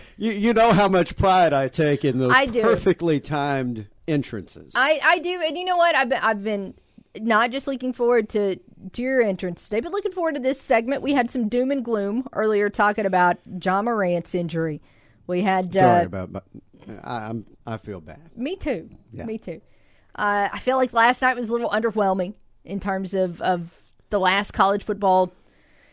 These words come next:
Speaker 2: game of the season to talk about for a while. So I'm glad we get to talk about fun stuff with you in studio.
Speaker 1: Yeah, we got a lot of good stuff to talk about.
Speaker 2: Which
Speaker 1: We had
Speaker 2: game?
Speaker 1: a, we had a great show last night. A lot of people out at Live with the Red Wolves, even though it was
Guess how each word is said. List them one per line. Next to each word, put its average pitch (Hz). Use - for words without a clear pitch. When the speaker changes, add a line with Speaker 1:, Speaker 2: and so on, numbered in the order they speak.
Speaker 2:
game 294
of 269
the 285
season 302
to 247
talk 262
about 247
for 233
a 240
while. 226
So 254
I'm 240
glad 262
we 269
get 226
to -
talk 220
about 185
fun 180
stuff -
with 165
you 165
in 160
studio. -
Speaker 1:
Yeah, 240
we 170
got 175
a -
lot 190
of 185
good 104
stuff -
to -
talk -
about. -
Speaker 2:
Which 277
Speaker 1:
We 165
had 175
Speaker 2:
game? 143
Speaker 1:
a, -
we 165
had 147
a 127
great 127
show 143
last 147
night. 143
A 214
lot 113
of 120
people 127
out 123
at 110
Live 113
with 123
the 117
Red 113
Wolves, 127
even 139
though 135
it 120
was 104